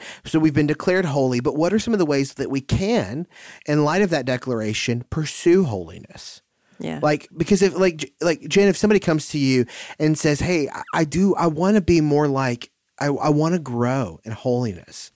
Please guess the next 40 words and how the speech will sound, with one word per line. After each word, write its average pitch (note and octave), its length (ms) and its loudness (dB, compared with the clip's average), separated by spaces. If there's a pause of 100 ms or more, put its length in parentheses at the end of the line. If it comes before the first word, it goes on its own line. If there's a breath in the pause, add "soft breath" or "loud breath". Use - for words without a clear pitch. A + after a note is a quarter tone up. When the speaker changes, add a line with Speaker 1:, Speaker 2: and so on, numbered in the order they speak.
Speaker 2:
Mm-hmm. E3 220 -10 (160)
Speaker 1:
What, D3+ 240 0
and D#3+ 100 0
I'm D#3+ 120 4
a D#3+ 40 4
new E3+ 200 4
believer." C#3 560 0 (400 loud breath)
And D#3 180 4
you, D#3+ 220 2
you F3 180 0
give D3+ 300 0
them E3+ 140 4
the E3+ 80 2
gospel D#3+ 400 0
of D3 100 -4
grace, C3 340 0
you B2+ 60 0
remind C#3+ 460 2
them, C3+ 180 0
you A2+ 100 2
relay B2+ 360 2
the D3+ 100 -4
foundation C#3+ 600 -2
stone B2 360 -2
for A#2 280 -2
them. A2 300 -8 (180 loud breath)
Speaker 2:
Mm-hmm. F#3+ 340 -6 (200)
Speaker 1:
And E3 100 4
they D#3+ 60 4
go, C#3 140 4
"Yes, G#2+ 480 0
I C3+ 80 2
believe C3+ 340 4
all A#2+ 240 2
that A2 220 -4
stuff. - 340 -10
That B2 160 0
is A#2 140 -2
gloriously A#2 580 0
true." - 460 -8